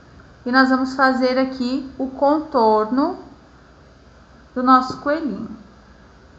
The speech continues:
Então, você vai pegar em qualquer parte do coelhinho, pode começar aqui por baixo, e você vai emendar a linha vermelha. Sempre lembrando que, ó,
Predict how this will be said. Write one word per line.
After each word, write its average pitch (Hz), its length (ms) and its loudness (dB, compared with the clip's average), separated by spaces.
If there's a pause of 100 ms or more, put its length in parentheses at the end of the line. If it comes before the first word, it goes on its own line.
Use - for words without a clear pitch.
(3250)
Então, 277 140 0
você 320 220 -2
vai 320 120 6
pegar 302 300 0
em 302 80 2
qualquer 311 460 2
parte 269 400 4
do 262 80 -4
coelhinho, 247 460 -2
pode 247 260 0
começar 254 480 -2
aqui 233 160 -8
por - 180 -6
baixo, 196 720 0 (580)
e 254 40 -6
você 277 280 0
vai 262 240 4
emendar 285 540 2
a 247 60 -2
linha 254 260 -2
vermelha. 247 560 -4 (840)
Sempre 294 420 0
lembrando 240 640 0
que, 262 140 -4
ó, - 180 0